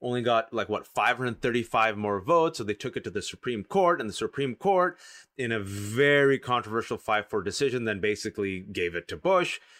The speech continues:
Gore, because apparently Democrats still care about democratic norms, conceded. It was painful. And for you and me and our generation, we thought it can't get worse in the Bush administration. I'm glad you mentioned that because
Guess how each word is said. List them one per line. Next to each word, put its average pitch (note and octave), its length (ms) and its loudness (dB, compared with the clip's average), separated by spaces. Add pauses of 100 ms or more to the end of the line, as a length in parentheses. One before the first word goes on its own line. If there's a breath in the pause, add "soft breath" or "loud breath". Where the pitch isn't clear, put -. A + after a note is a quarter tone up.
(180 soft breath)
Gore, C#3+ 380 6
because A2 560 -2 (160)
apparently G#2 440 -2
Democrats G2+ 560 -2
still G2+ 280 -4
care G#2 240 0
about G2 260 0
democratic G2 460 -4
norms, C#3+ 300 0
conceded. F3 580 2 (340 loud breath)
It B2 60 -4
was A2+ 200 0
painful. D#3+ 480 0
And A#2 220 -4
for A#2 120 -4
you F#3+ 200 0
and D#3+ 120 2
me F3+ 300 2
and A#2+ 120 -2
our E3+ 120 2
generation, A#2 600 2
we G#3+ 180 -2
thought C#3+ 360 2 (440 soft breath)
it C#3+ 160 -4
can't G3+ 260 0
get D3 160 0
worse C3 260 0
in A#2+ 80 -2
the A2 60 0
Bush G2 220 -4
administration. E2+ 560 -6
I'm B2+ 260 0
glad G3+ 240 2
you D#3+ 80 0
mentioned C3 300 -2
that G#2+ 140 0
because G#2+ 360 -2